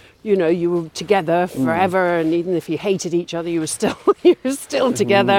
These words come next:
Speaker 2: Muddle
Speaker 1: and,
Speaker 2: through it, whatever,
Speaker 1: you know,
Speaker 2: yeah.
Speaker 1: and it was much more kind of just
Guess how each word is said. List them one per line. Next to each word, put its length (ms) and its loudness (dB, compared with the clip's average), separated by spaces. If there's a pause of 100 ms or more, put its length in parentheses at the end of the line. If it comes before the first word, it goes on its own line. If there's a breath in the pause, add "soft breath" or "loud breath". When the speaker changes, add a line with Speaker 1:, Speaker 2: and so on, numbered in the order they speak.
(120)
Speaker 2:
Muddle 100 2
Speaker 1:
and, 100 -4
Speaker 2:
through 220 -4
it, 60 -4
whatever, 160 0
Speaker 1:
you 60 6
know, 200 6
Speaker 2:
yeah. 60 4
Speaker 1:
and 80 2
it 100 0
was 180 -2
much 340 -2
more 220 0
kind 320 -2
of 180 -2 (500 loud breath)
just 300 0